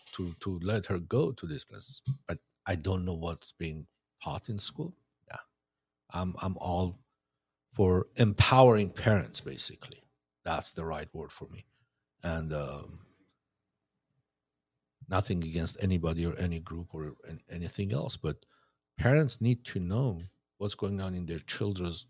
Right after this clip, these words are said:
l-, lives every day, every minute.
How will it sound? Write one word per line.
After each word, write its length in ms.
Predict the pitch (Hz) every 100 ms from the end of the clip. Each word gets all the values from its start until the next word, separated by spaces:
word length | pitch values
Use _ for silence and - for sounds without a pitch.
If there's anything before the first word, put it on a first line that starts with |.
| _ _ _ _ -
l-, 160 | 98 - _ -
lives 420 | 90 92 95 - _ _ _ -
every 380 | 113 123 117 110
day, 220 | 104 104 -
every 300 | 101 92 92
minute. 320 | 85 85 76